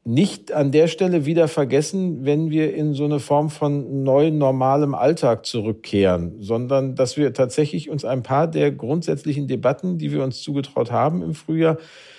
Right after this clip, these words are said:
auch nach wie vor zutrauen und die jetzt nicht verdaddeln in so einer Melange aus beleidigt sein darüber, dass das Virus doch nicht so schnell vorbei ist, nöligem sich darüber beschweren, dass die Einschränkungen noch ein bisschen lange anhalten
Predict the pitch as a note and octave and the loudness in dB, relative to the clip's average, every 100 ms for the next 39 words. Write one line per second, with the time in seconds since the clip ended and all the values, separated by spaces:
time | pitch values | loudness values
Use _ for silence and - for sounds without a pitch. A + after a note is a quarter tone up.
0 | - - B2 A#2+ C3+ C#3 C3+ - D3 C#3+ | -20 -2 -2 2 0 0 -6 0 0 0
1 | - C3 A2+ - G#2+ G#2 G#2 G#2 B2+ B2 | -8 -8 -4 2 4 4 2 -4 -4 0
2 | A#2+ - C3+ C3+ - _ _ _ _ - | 0 0 -2 -2 -6 _ _ _ _ -4
3 | - B2+ A#2+ C3+ E3 D#3+ D3 C#3 C#3 C3+ | 0 2 4 2 4 4 2 0 -2 -2
4 | B2+ C#3+ C3+ B2+ B2 B2 C#3+ F3+ E3+ - | 0 0 2 4 4 6 6 4 2 -2
5 | C#3 C#3 D3 - - - _ - F#3+ C#3+ | 4 6 4 2 -10 -12 _ -10 -8 0
6 | C#3+ B2+ A#2+ E3 E3 C#3 - C3+ C3+ B2 | 2 4 6 4 2 -2 2 2 4 4
7 | C3 D#3 E3+ D3+ C#3 C3+ - C3+ B2 C#3 | 2 2 2 2 2 0 0 -2 -2 -4
8 | C#3 C3+ F3 F3 E3+ D#3+ D3 D#3+ D#3 D#3+ | -4 0 0 0 -4 -2 -2 0 0 0
9 | D3+ D3 D3+ E3+ E3 E3+ D#3+ - - C3 | 0 4 4 4 2 -2 -2 -10 -4 -2
10 | B2+ B2+ C#3 F3+ E3 E3 C#3+ D3 D3+ C3+ | 0 2 4 2 2 0 2 2 2 0
11 | C#3 C#3+ B2+ C#3 C#3 B2 A#2 C3+ C#3 D3 | 0 0 2 2 0 0 -6 0 2 2
12 | C#3+ C3 B2+ - C3+ C3 B2+ G2+ F#2+ C#3+ | 0 0 -2 -4 -6 -4 -2 -4 0 0
13 | D#3+ - D3+ C#3+ D3 C#3+ - C3+ C3+ D3 | 0 0 0 0 -2 -2 -2 -2 -4 -4
14 | C3+ C3 C#3 C3 C3 D3 C3 C#3 C#3 C#3+ | 0 0 0 0 0 0 2 2 0 -4